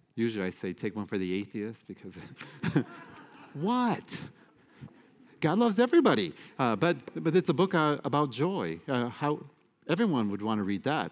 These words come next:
right? My friends, again, on behalf of our parish and our school, we wish you a, a very, very blessed Christmas. My friends, if you're looking for community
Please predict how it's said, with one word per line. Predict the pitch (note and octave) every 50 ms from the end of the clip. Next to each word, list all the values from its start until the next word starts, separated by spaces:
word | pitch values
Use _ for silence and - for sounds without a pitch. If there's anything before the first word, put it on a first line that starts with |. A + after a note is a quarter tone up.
| - _
right? | G2+ B2+ F3+ A3+ G#3 - - _ _ _ _ _ _ - _ _ _ _ _ _ _ _ _ _
My | A#2+
friends, | G#2+ A2+ A#2+ A#2+ A#2 G#2 -
again, | A2 E2 G#2+ G#2+ G#2
on | G2+ F#2+
behalf | F2+ G2 E2+ G2+ G#2+ G2+ -
of | A2 F#2
our | G2 F#2+ F2+
parish | - - A2+ G#2+ G#2 G#2+ G#2 G2+ - - - - - - - _ _
and | - A2 G2 F#2+ F2+ F#2+
our | F2+ F2 F2 F2 F2+ - -
school, | - - - - - A2 G#2+ A2 G#2
we | G2 G2
wish | F#2+ G#2 G2 - -
you | A2+ G2 F2+ F2+ F2+ - -
a, | -
a | F2
very, | F#2 G2+ G2 F#2+
very | F#2 F#2 F2+ F2+
blessed | E2+ D#2+ F#2+ G#2+ G#2 - - A2 F#2+ - - - _ _
Christmas. | - - - B2+ - - - A2 F#2+ F2+ - - - - _ _ _ _ _ _ - _
My | - C3
friends, | C#3 D3 D#3+ D3+ C3
if | C#3 A#2+
you're | B2+ B2
looking | A#2+ C3+ C3 - C#3+ B2+
for | - - C3
community | - - - C#3 C3+ C#3 C#3 B2+ A#2 B2 A#2 A2+ A2 A2